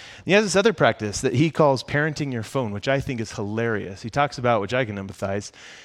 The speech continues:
he's never had his kids come to him and say, "Hey, can you put me to bed now?" <laughs> Like, you have, you have to tell your kids, "It's bedtime." And then usually, if they're like my kids, you have to, like, crocodile wrestle them underneath the covers, which is really fun.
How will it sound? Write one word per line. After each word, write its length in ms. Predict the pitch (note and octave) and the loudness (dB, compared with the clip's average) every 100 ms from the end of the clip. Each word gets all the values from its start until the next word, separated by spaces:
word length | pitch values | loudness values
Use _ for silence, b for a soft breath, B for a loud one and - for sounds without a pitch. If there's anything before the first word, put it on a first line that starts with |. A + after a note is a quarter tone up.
| B | B
he's 180 | D3+ C3 | -4 -2
never 320 | D3 F3+ G3 | 2 2 4
had 200 | E3 D#3 | 4 2
his 120 | C#3+ | 0
kids 300 | - D#3 C3 | -2 -2 -2
come 260 | - D3 C#3+ | -6 -6 -6
to 60 | |
him 160 | A#2+ C3 | -4 -6
and 80 | A#2 | -6
say, 100 | C#3 | -4
"Hey, 180 | C#3+ E3+ | 0 -2
can 140 | D#3+ | -2
you 100 | F3 | -6
put 220 | - F3 | -6 -8
me 120 | D#3+ | -6
to 100 | C#3 | -6
bed 260 | A#2 A#2+ G#2 | -2 -4 -4
now?" 240 | F#2 F#2 F2 - | -10 -8 -6 -6
<laughs> 120 | - | -4
Like, 340 | C3 C#3+ D3+ | -2 0 4
you 100 | F#3 | 6
have, 440 | F#3 F#3+ F3+ A#3 F3+ | 8 8 6 -4 2
you 140 | F#3+ A3+ | 8 8
have 100 | G3 | 6
to 80 | |
tell 160 | E3 F#3+ | 6 6
your 160 | F3 E3 | 6 6
kids, 260 | E3+ C#3+ - | 4 2 2
"It's 200 | F#3 D3 | 2 2
bedtime." 680 | B2 D#3 C3+ C3 A#2+ A2+ B B B - | 2 2 2 2 2 0 B B B -2
And 140 | C#3+ | 2
then 140 | C#3+ | 2
usually, 420 | D#3 G#3+ F3+ D3+ C3+ | 2 2 2 2 2
if 100 | B2+ | 2
they're 120 | C#3 | 4
like 200 | C3 B2 | 2 2
my 160 | D3 | 0
kids, 220 | C3+ C3+ A#2+ | 0 -2 0
you 80 | |
have 220 | B2 D3 - | 2 2 2
to, 80 | |
like, 260 | A#2 G#2 - B B - | 2 2 0 B B -12
crocodile 800 | - E3 D#3 D#3 C#3+ C#3 B2 A2+ | 4 4 6 4 4 6 4 4
wrestle 320 | B2 - B2+ | 2 2 0
them 220 | A2 G#2+ | 0 0
underneath 420 | A2 A2 G#2+ G#2 | -2 -2 -2 -4
the 80 | G2+ | -6
covers, 400 | - C#3 G2 E2+ | -2 -2 -2 -4
which 160 | B2+ G#3+ | -2 0
is 160 | F#3+ | 0
really 400 | B2 D3+ D#3 F2 | 0 2 2 -2
fun. 320 | - D3+ G2 | -2 0 0